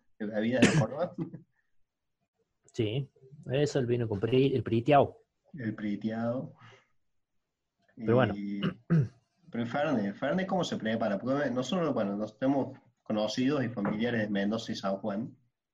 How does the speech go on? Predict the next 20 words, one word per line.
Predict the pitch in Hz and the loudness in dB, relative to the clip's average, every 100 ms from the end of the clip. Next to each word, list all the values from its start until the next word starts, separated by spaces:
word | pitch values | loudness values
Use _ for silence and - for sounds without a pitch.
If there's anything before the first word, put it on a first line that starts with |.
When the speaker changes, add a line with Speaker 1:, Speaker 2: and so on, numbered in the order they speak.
| _ _ _ - | _ _ _ -2
Speaker 1:
Hemos | 127 117 | 0 2
visto | 123 123 | 0 -2
una | 123 110 | -2 0
manera | 107 110 117 117 | 0 0 0 0
ineficiente | 110 117 117 - 117 117 - 175 120 113 131 - | 2 2 0 2 2 2 2 2 2 2 -2 -2
de | - | -2
hacer | - - 117 | -2 -4 -4
el | 131 135 | -4 -4
Fernet. | - 104 113 143 180 - - - | -4 -2 -2 -2 -4 -6 -10 -10
<laughs> | - - _ _ _ - _ - | -10 -12 _ _ _ -20 _ 2
Speaker 2:
Claro. | 113 95 - | 2 2 -4
Speaker 1:
Hola, | 160 156 | -4 -2
¿cómo | 196 | 0
lo | 175 | 0
hace | 185 156 | 0 0
un | |
cordobés? | 127 120 123 175 202 | 0 0 0 0 0
Explicado | 143 120 - 165 | 0 -2 -2 -2
por | 131 117 | -2 -2
Facundo. | 113 123 110 92 | -2 0 0 -2